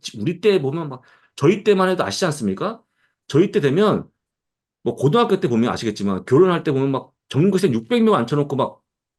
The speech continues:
한 명이 다 진두지휘 하잖아요, 선생님이. 말 다 듣잖아요. 막 벌 쓰고 하잖아요. 요즘에 안 돼, 그런 게 안 되잖아요. 그러니까 예전에는 뭐, 좀 뭔가 해도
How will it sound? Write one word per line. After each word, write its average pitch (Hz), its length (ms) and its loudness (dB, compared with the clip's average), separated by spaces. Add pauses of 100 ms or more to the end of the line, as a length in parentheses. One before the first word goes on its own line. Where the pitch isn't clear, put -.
(260)
한 233 100 2
명이 240 220 2
다 - 240 -6 (300)
진두지휘 165 380 0
하잖아요, 156 260 -2
선생님이. 123 580 -2 (480)
말 123 120 0
다 120 120 -6
듣잖아요. 123 480 -2
막 98 220 -8 (140)
벌 113 140 2
쓰고 120 240 -8
하잖아요. 104 480 -6 (240)
요즘에 180 320 0
안 113 180 -2
돼, 339 100 2
그런 156 180 -2
게 196 80 0
안 87 160 -4
되잖아요. 120 340 -4
그러니까 139 120 -2
예전에는 165 380 -4
뭐, 151 240 0 (280)
좀 196 160 0
뭔가 147 180 -2
해도 175 640 2